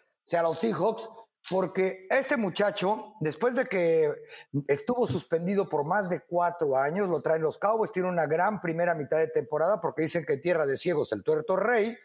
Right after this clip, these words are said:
no había absolutamente más en una defensiva que metía, le metían cuarenta puntos por semana, pero en la segunda mitad de temporada desaparece por completo. Si a eso le agregamos que otra vez está metido en problemas legales, lo están acusando de que quiso golpear a alguien en un bar.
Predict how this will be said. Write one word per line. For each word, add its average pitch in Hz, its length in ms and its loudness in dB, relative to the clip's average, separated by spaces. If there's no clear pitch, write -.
no 151 100 -2
había 170 160 2
absolutamente 190 720 0
más 190 220 0
en 165 80 -2
una 185 160 2
defensiva 147 500 0
que 143 80 0
metía, 165 460 0
le 143 140 -2
metían 175 320 0
cuarenta 160 420 0
puntos 180 320 -2
por 175 160 0
semana, 208 460 2
pero 147 200 2
en 147 60 2
la 139 100 0
segunda 214 420 2
mitad 185 220 2
de 208 100 4
temporada 165 580 0
desaparece 123 560 0
por 107 220 -4
completo. 92 400 -2
Si - 100 -4
a 214 80 4
eso 226 180 0
le 190 120 0
agregamos 147 580 0
que 202 100 0
otra 247 320 2
vez 190 280 0
está 190 200 -2
metido 190 400 0
en 170 80 -4
problemas 156 540 0
legales, 160 420 0
lo 143 80 -2
están 156 240 0
acusando 160 600 0
de 131 160 -2
que 120 300 2
quiso 175 260 0
golpear 143 420 2
a 165 100 2
alguien 147 280 0
en 120 140 -2
un 165 160 -4
bar. 175 280 2